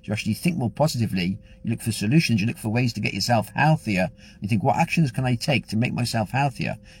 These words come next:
If you've got a bit of backache, right, can I perhaps go for a little walk? Can I do some stretches? Can I do something that's gonna help it? And actually think in your mind, "Okay, my back's gonna get better, my back is gonna, gonna heal, my back is going to relax."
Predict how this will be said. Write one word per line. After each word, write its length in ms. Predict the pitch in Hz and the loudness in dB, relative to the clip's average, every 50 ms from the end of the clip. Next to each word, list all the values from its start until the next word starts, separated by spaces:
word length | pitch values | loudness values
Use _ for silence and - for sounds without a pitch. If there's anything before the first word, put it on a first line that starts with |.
| - - | -12 -10
If 140 | - - | -6 -4
you've 80 | 139 123 | 0 0
got 120 | 131 85 | 0 0
a 40 | - | 0
bit 120 | - 135 127 | 0 -2 2
of 60 | - | 2
backache, 340 | 139 117 - - 110 107 - | 2 2 2 2 0 0 2
right, 200 | - 120 - - | 0 -2 -2 -2
can 140 | - - 135 | -4 -4 -4
I 40 | 135 | -2
perhaps 200 | 120 123 - - | -2 -4 -4 -2
go 140 | - 139 | -4 -4
for 180 | 123 - - 131 | -2 -2 -4 -2
a 60 | - | -2
little 200 | 131 120 123 127 | 0 0 0 0
walk? 240 | 135 147 120 - - | 2 0 0 -2 -2
Can 100 | - 113 | -2 -2
I 40 | 123 | 0
do 100 | 123 123 | 0 -2
some 160 | - - 120 | -2 -2 -4
stretches? 560 | - - - 143 - - - 95 69 - - - - - - - - - - | -4 -2 -4 -4 -4 -4 -4 -4 -4 -6 -8 -14 -20 -20 -20 -20 -20 -14 -2
Can 100 | - 117 | 0 0
I 40 | 120 | 0
do 100 | 131 131 | 2 0
something 240 | - 139 123 123 123 113 | -2 -2 -2 0 0 0
that's 160 | 107 - - | -2 -2 -2
gonna 140 | 113 107 104 | -2 -2 -2
help 360 | - 143 151 156 151 - 165 | 0 2 2 2 2 2 -2
it? 180 | 156 - - - - _ - - - _ | -4 -4 -8 -16 -18 _ -20 -20 -20 _
And 100 | - 110 | -2 -2
actually 200 | 120 - - 117 | -2 0 0 -2
think 220 | - - 160 165 139 | 2 4 4 4 4
in 60 | 139 | 4
your 100 | 131 123 | 2 4
mind, 340 | 127 131 117 104 104 104 104 | 4 6 4 4 4 2 0
"Okay, 180 | 120 - 147 135 | 0 0 0 0
my 100 | 120 90 | 0 2
back's 280 | - 123 120 - - | 2 0 -2 -2 -2
gonna 120 | - 123 123 | -2 -2 0
get 160 | 123 104 - | 0 -2 0
better, 160 | - 117 107 | 0 0 2
my 120 | 92 87 | 2 0
back 200 | 85 - 117 - | 0 -2 -2 -4
is 80 | - 110 | -4 -6
gonna, 260 | - - 104 104 95 - | -4 -4 -2 -2 -4 -4
gonna 220 | - 101 101 95 - | -4 -4 -2 -2 -2
heal, 320 | - - 127 107 - 110 - - - _ - | -2 -4 -2 -2 -4 -8 -10 -16 -20 _ -6
my 80 | - 185 | -2 -2
back 160 | 117 117 - | -2 -2 -2
is 80 | 110 | -2
going 140 | - 113 107 | -2 -2 -2
to 80 | - 101 | 0 0
relax." 440 | 107 107 120 - - - - - | 0 4 2 2 2 0 -10 -14